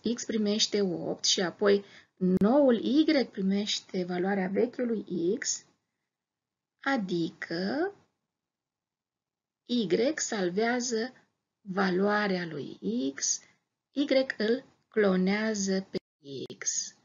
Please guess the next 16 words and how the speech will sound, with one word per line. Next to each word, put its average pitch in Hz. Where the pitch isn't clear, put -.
Prin 359
atribuire 277
se 262
pot 277
recicla 254
variabile. 214
Iată, 214
în 202
exemplul 208
nostru, 190
X -
a 214
primit 190
valoarea 180
opt 254
și 220